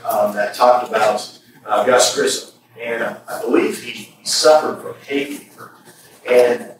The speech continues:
had that not, um, been exposed during all the testing. So not only did they have to understand the,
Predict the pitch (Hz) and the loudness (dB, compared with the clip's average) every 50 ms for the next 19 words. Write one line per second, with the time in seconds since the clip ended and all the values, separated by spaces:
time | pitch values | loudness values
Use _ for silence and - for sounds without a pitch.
0 | _ - - - 139 151 - - - - - - - - _ _ _ - - - | _ -16 -6 0 2 4 4 4 2 0 -4 -8 -18 -20 _ _ _ -20 -8 0
1 | 123 131 135 135 135 135 135 120 120 120 123 156 156 156 160 151 - - - - | 2 4 6 6 6 6 4 0 -4 -2 0 2 4 4 4 2 0 -4 -6 -8
2 | - 113 113 107 107 107 113 117 - - - - - - 123 123 120 120 - - | -10 -8 -8 -6 -6 -4 -4 -4 -4 -4 -6 -10 -2 4 6 6 6 6 4 0
3 | 110 110 107 107 107 113 110 110 113 117 - - - - - - - - - - | -4 -6 -4 -2 0 2 2 2 0 0 -2 -2 0 -2 -2 -8 -12 -12 -4 2
4 | - - - - - - - - - - - - - - - - - - - - | 4 4 6 6 6 4 4 2 0 -2 -4 -6 -4 -4 -4 -4 -6 -10 -20 -20
5 | - - - - 123 127 123 - 117 113 113 - - - - 117 117 117 117 107 | -20 -8 0 2 4 4 4 2 2 0 -2 -2 -4 -6 -6 -6 -6 -6 -6 -6
6 | 104 101 107 | -6 -8 -10